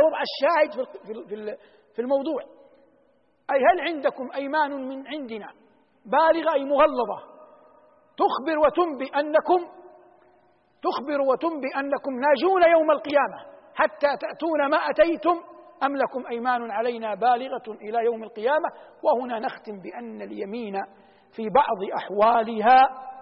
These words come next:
تغلظ زمانا ومكانا، وهذا من العلم المعاد لكن لعله يثبت. تغلظ زمانا بعد صلاة العصر، لأن الله قال: "تحبسونهما من بعد الصلاة"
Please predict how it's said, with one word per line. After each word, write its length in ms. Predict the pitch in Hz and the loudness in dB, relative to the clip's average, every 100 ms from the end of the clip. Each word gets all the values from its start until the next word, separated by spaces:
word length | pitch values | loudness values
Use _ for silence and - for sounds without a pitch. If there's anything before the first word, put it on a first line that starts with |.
| - - - - | -20 -20 -20 -16
تغلظ 640 | 220 202 262 220 208 226 - - - - - - - | -4 2 2 2 2 2 0 -18 -20 -20 -20 -20 -10
زمانا 560 | 160 226 254 277 262 247 | -2 0 2 2 2 0
ومكانا، 1900 | 240 285 - - - - - _ _ _ _ - 208 - 233 233 226 220 - - - | 4 4 2 -10 -20 -20 -20 _ _ _ _ -2 -2 2 4 4 2 -2 -6 -14 -2
وهذا 300 | 202 220 202 | 0 2 0
من 160 | 202 | -4
العلم 360 | 190 175 220 196 | -10 -8 -8 -10
المعاد 460 | 190 185 190 285 247 | -10 -4 2 2 2
لكن 260 | 247 - 214 | -6 -8 -8
لعله 400 | 190 190 175 220 | -6 -6 -6 -6
يثبت. 320 | 196 233 - - _ _ _ _ _ _ | -6 -8 -10 -16 _ _ _ _ _ _
تغلظ 380 | 247 320 320 285 220 | 4 6 6 4 4
زمانا 320 | 311 359 311 | 2 4 4
بعد 140 | 254 240 190 | 4 2 2
صلاة 280 | 226 208 170 | 2 0 -4
العصر، 240 | - - - - _ _ _ _ _ _ | -10 -14 -20 -20 _ _ _ _ _ _
لأن 220 | 226 247 | -2 0
الله 280 | 226 233 202 | 0 2 2
قال: 260 | 220 247 214 | 4 2 2
"تحبسونهما 760 | 214 185 196 208 208 180 226 - _ _ _ _ _ _ _ _ _ - | -6 -10 -14 -10 -8 -8 -8 -10 _ _ _ _ _ _ _ _ _ -14
من 100 | - | -4
بعد 180 | 170 180 | -2 -4
الصلاة" 400 | - - - | -12 -18 -20